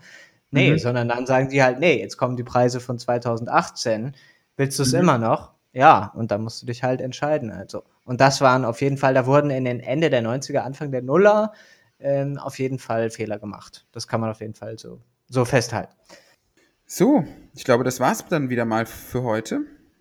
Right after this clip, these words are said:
Speaker 1: Genau, wir wollten allerdings noch, weil es die Anfrage gab, ob man uns denn vielleicht auch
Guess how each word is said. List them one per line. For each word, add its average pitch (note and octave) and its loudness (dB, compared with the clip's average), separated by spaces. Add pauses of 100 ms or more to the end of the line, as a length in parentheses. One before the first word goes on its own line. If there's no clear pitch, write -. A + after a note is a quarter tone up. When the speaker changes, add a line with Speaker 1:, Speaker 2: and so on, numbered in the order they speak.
(160)
Speaker 1:
Genau, D3 2
wir G3+ 4
wollten F#3 2
allerdings F3 0
noch, D#3+ -2
weil D#3+ 4
es D3+ -10
die - -6
Anfrage D#3+ -2
gab, C#3+ 0
ob D3 -6
man C#3 -4
uns C#3+ -10
denn C3 -6
vielleicht B2+ -4
auch A#2+ -6